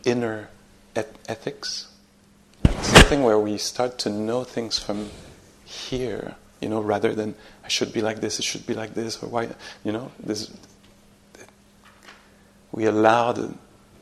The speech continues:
the intelligence to, of the skin, of the guts, of the, I don't know how to talk about it so well, but by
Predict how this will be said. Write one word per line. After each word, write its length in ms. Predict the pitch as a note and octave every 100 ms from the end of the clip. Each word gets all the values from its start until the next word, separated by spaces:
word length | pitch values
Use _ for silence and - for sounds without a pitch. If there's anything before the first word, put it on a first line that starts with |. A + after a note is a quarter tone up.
| -
the 320 | - - -
intelligence 800 | A2 G2+ B2+ B2+ A#2 A2 G#2+ -
to, 360 | - A2 G#2+ - - - -
of 160 | A2+ G#2+
the 80 |
skin, 800 | G2 - - - A2 A2+ G2+ - -
of 120 | G2+
the 100 | G2+
guts, 800 | - A2 - - - - - - - - - - - -
of 120 | - -
the, 220 | - - -
I 40 | -
don't 200 | D3 D3+
know 80 | D3+
how 120 | A2+
to 180 | - -
talk 420 | - - C3 -
about 240 | G#2 F#2+
it 120 | -
so 200 | - G#2+
well, 380 | - A2 A2+ A2 -
but 160 | - - - - - - - - - - - - - - _ - - C#3
by 560 | A2 A2 G2+ G2+ G#2+